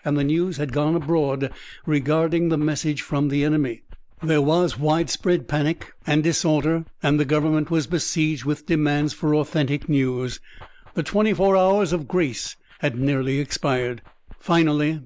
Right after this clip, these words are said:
the public was told of what actually was happening.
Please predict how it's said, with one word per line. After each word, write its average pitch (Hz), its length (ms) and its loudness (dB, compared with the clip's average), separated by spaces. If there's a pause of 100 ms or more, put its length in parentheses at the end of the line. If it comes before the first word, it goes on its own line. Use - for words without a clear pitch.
the 156 100 0
public 139 340 -2
was 180 140 -2
told 165 340 0
of 147 120 -2
what 151 140 -2
actually 151 520 0
was 135 360 -2
happening. 131 500 -2